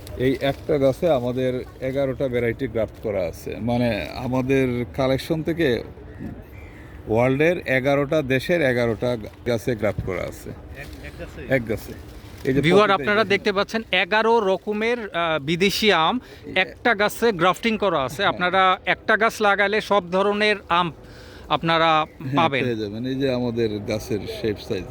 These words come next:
Speaker 1: এটা already এবার ফল ছিল।
Speaker 3: আপনারা গাছের সাইজ দেখতে পাচ্ছেন,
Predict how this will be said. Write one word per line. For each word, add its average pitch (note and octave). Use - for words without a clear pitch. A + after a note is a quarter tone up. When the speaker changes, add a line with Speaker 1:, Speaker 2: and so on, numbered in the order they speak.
Speaker 1:
এটা C3
already D3
এবার C#3+
ফল C3+
ছিল। -
Speaker 3:
আপনারা G3
গাছের D#3
সাইজ F#3
দেখতে F3
পাচ্ছেন, F3